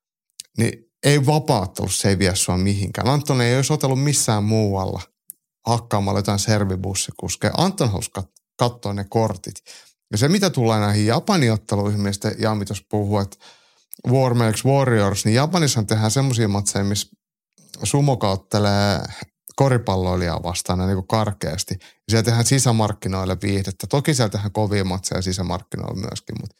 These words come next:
mun mielestä Japani on silleen ää, se ei ole sillä suoranaisesti kuin verrannollinen Suomeen millään lailla. Et siellä on omat sisämarkkinat, siellä on omat tottelit ja sieltä ei kukaan edes pyri mihinkään, niin me ei oikein voida vapaaottelua Japanissa verrata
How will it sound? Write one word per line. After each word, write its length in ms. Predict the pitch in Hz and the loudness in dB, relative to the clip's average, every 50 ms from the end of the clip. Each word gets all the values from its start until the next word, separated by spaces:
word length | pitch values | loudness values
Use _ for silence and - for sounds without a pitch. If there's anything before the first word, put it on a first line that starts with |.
| _ _ - _ _ _ _ _ - | _ _ -20 _ _ _ _ _ -2
mun 100 | 113 113 | 0 0
mielestä 220 | 117 113 110 - | 2 0 2 2
Japani 340 | 120 120 107 - 120 104 92 | 2 2 2 2 2 0 0
on 120 | 87 90 104 | -2 -2 -2
silleen 380 | 107 101 101 98 95 95 95 87 _ _ _ _ _ _ _ _ _ _ _ _ _ - - - - - - - - - - _ _ _ _ _ _ - | 0 0 2 2 2 0 0 -4 _ _ _ _ _ _ _ _ _ _ _ _ _ -14 -14 -14 -14 -16 -20 -20 -20 -20 -20 _ _ _ _ _ _ -2
ää, 160 | - 110 101 | 0 2 2
se 140 | 101 - 127 | 4 4 4
ei 60 | 123 | 4
ole 60 | 123 | 4
sillä 340 | 117 - 135 127 120 120 117 | 4 4 4 4 4 4 4
suoranaisesti 480 | 113 123 120 117 110 110 110 104 - - | 4 4 4 4 2 2 0 0 -2 -4
kuin 140 | - 117 107 | -4 0 2
verrannollinen 800 | 127 131 131 123 117 113 107 101 101 98 98 101 101 101 98 101 | 2 4 4 2 2 2 2 2 2 2 2 2 2 2 0 0
Suomeen 420 | 101 - 123 113 107 104 101 104 | 0 0 0 2 2 2 2 2
millään 540 | 113 123 127 123 113 110 101 95 90 90 90 | 2 4 4 4 4 2 2 0 0 0 0
lailla. 380 | 87 85 87 85 85 85 95 92 95 | 0 0 -2 -2 -2 -4 -4 -6 -6
Et 80 | 92 | -6
siellä 240 | - - 123 110 101 | -2 0 0 2 2
on 60 | 101 | 0
omat 260 | 110 127 135 127 120 | 0 0 0 0 0
sisämarkkinat, 800 | - - 131 120 127 120 113 113 110 107 104 - - 101 101 98 | 0 0 0 2 2 2 2 2 0 0 -2 -4 -4 -6 -4 -2
siellä 220 | - - 107 107 | 0 0 0 0
on 80 | 107 110 | 2 0
omat 280 | 110 110 110 104 101 - | 0 0 0 -2 -2 -2
tottelit 500 | - 107 107 104 - - 107 101 104 95 | -2 -2 -2 -2 -4 -4 -2 -2 -2 -2
ja 40 | |
sieltä 260 | 98 117 113 - - 107 | -2 -2 -2 0 0 -2
ei 40 | |
kukaan 300 | 101 113 107 104 107 101 | -2 -2 -2 -2 0 -2
edes 120 | 101 101 - - | -2 -2 -4 -2
pyri 240 | 117 113 104 104 | -2 0 0 0
mihinkään, 580 | 98 95 92 95 95 92 90 - - 87 87 87 | 0 -2 -2 -2 -4 -4 -6 -4 -4 -4 -4 -4
niin 80 | 92 92 | -4 -4
me 100 | 98 98 | -2 -2
ei 60 | 101 | -2
oikein 240 | 104 98 107 104 98 | -2 -2 -2 -2 0
voida 220 | 104 104 104 98 | 0 0 0 0
vapaaottelua 760 | 107 110 110 - - 98 92 90 87 - - 101 98 98 98 | 0 -2 -2 -2 -2 -4 -4 -4 -6 -8 -8 -6 -4 -2 -2
Japanissa 540 | 98 98 92 - 95 95 92 92 - - 87 | -2 -2 -2 -4 -6 -6 -4 -6 -6 -4 -4
verrata 360 | 95 95 92 82 87 87 87 | -4 -4 -4 -6 -8 -10 -10